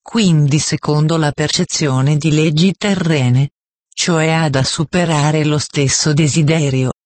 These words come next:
le stesse brame come sulla terra, ma anche le stesse resistenze, in modo che come sulla terra riconosca la sua impotenza e relegazione, mentre lo stato della totale libertà è anche uno stato d'esaudimento,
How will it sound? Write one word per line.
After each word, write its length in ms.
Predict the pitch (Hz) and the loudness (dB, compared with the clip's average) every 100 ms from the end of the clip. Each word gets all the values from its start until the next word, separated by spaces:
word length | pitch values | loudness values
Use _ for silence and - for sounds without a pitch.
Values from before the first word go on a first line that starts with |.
| _ - | _ -6
le 160 | 160 | -4
stesse 600 | 160 - 143 127 - 147 | -4 -2 -2 0 -2 -2
brame 460 | 131 160 156 160 170 | -2 -2 0 2 0
come 340 | - 156 165 | 0 0 0
sulla 320 | 147 180 165 151 | 0 0 -2 -2
terra, 560 | 143 135 127 131 139 - _ _ - | -2 0 0 0 -2 -6 _ _ -4
ma 160 | 165 170 | 0 2
anche 340 | 185 180 190 | 2 0 0
le 140 | 170 160 | 0 0
stesse 540 | - 202 175 - 160 | -2 -4 -4 -2 -2
resistenze, 960 | 151 - 143 - - 127 127 123 - 143 _ _ _ 160 | -2 -2 -2 -4 -4 -2 0 -2 -4 -8 _ _ _ 0
in 180 | 151 | 2
modo 480 | 147 151 165 156 180 | 2 2 0 0 -2
che 180 | - 170 | -2 -4
come 320 | - 165 170 | -2 0 0
sulla 340 | 156 185 165 151 | 0 0 -2 -2
terra 440 | 143 135 131 135 | -2 -2 0 0
riconosca 720 | 147 175 202 202 214 - - 156 | 0 0 0 0 0 -2 -2 0
la 120 | 156 | 0
sua 340 | - 226 233 | 0 0 2
impotenza 800 | 208 170 147 - 151 151 - 143 | 2 0 -2 -2 0 0 0 0
e 160 | 139 156 | 0 0
relegazione, 1000 | 160 156 143 151 - - 143 139 143 - _ _ - | 0 0 0 -2 -2 -2 0 2 0 -2 _ _ -4
mentre 460 | 160 156 160 156 160 | 0 2 2 2 0
lo 160 | 160 160 | 0 -2
stato 540 | - 202 180 180 180 | -2 -2 0 0 -2
della 340 | 156 156 143 | 0 0 0
totale 560 | 139 147 - 185 190 202 | -2 -4 -2 0 0 2
libertà 640 | 170 180 180 170 - 175 | 2 2 2 -2 -2 0
è 120 | 160 180 | 2 2
anche 400 | 196 196 - 165 | 2 2 2 2
uno 260 | 156 143 | 2 2
stato 500 | 131 - 156 165 147 | -2 -2 -2 -2 -2
d'esaudimento, 1080 | 143 147 180 175 185 175 151 131 123 - | -2 0 0 2 2 4 4 2 -2 -4